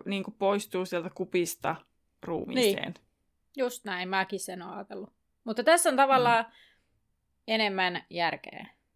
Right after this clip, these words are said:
Speaker 1: Mm.
Speaker 2: Ja sitten nyt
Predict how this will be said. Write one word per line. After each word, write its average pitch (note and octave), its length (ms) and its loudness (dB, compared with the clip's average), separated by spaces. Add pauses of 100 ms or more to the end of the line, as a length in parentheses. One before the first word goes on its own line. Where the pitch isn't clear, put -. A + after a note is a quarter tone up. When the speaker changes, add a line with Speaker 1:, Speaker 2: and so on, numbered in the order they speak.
(360)
Speaker 1:
Mm. E3 300 -10 (1300)
Speaker 2:
Ja G#3+ 420 6
sitten C#4 420 4
nyt C4+ 240 0